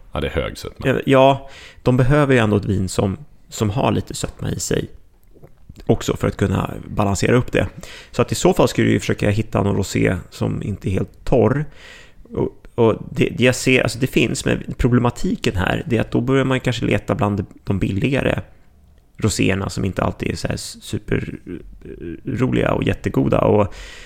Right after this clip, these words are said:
Speaker 2: det finns ju det här Matteus till exempel ifrån, eh, Portugal, som är väl ett ganska billigt, eh, eh, lite lätt bubbligt och småsött roséplonk. Eh, det är man så här, utifrån en matchning, ja, det är kanske det man ska landa i som, som funkar.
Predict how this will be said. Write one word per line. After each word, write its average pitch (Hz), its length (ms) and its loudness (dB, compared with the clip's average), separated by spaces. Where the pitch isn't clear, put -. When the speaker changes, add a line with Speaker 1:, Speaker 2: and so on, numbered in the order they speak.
Speaker 2:
det - 60 -14
finns 113 180 -2
ju - 20 2
det 110 60 4
här 98 60 2
Matteus 104 580 4
till - 140 2
exempel - 420 0
ifrån, - 400 0
eh, 57 400 -6
Portugal, 110 460 0
som - 300 -6
är 98 80 -2
väl 98 100 -4
ett - 280 -8
ganska 98 460 -2
billigt, 107 540 0
eh, 64 260 0
eh, 92 440 -4
lite - 240 0
lätt 95 320 -2
bubbligt 98 560 0
och - 160 -8
småsött - 680 -6
roséplonk. - 720 -4
Eh, 60 340 -4
det 135 280 6
är 135 40 6
man 117 120 4
så 107 100 2
här, 95 200 4
utifrån 113 400 2
en 107 120 4
matchning, 107 500 -2
ja, 123 400 2
det 131 60 -4
är - 20 -6
kanske 131 220 -2
det 120 160 2
man 107 140 4
ska 110 120 -2
landa 107 340 2
i 95 120 2
som, - 360 -4
som 95 160 -6
funkar. 95 520 0